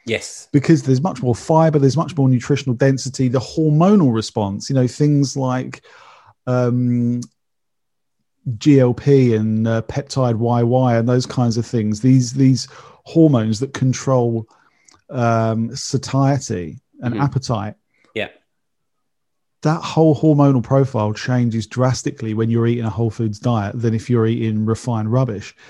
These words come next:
Speaker 1: Yeah.
Speaker 2: So you don't think about food as much because you're not, you're not on the blood sugar roller coaster. Your body's actually
Speaker 1: Yeah.
Speaker 2: being,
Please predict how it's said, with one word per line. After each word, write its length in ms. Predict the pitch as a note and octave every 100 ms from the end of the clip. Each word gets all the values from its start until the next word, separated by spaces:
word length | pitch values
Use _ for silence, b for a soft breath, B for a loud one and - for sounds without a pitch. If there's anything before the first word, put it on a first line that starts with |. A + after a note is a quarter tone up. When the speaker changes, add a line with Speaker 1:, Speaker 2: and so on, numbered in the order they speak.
| B B
Speaker 1:
Yeah. 120 | G2+
Speaker 2:
So 160 | - E3
you 1800 | E3 E3 _ _ _ _ _ _ _ _ _ _ _ _ _ - D3+
don't 220 | D#3 G3+ A#3
think 260 | - B3
about 260 | A#3 A#2+ G2+
food 240 | - A#2+
as 140 | A2 G#2
much 220 | A2 -
because 340 | C3+ - C#3
you're 120 | C#3+ D3+
not, 160 | D#3+ A#2+
you're 200 | D#3+ C#3+
not 120 | C#3+
on 80 | C#3
the 60 |
blood 220 | B2+ C3+ C3
sugar 220 | D3 B2+
roller 280 | A#2+ A2 A2
coaster. 360 | A2+ G#2 -
Your 120 | C3
body's 360 | D3 F#3 F3+ F3
actually 320 | D#3 - C#3
Speaker 1:
Yeah. 80 | B2+
Speaker 2:
being, 420 | C3+ C3+ C3 A#2+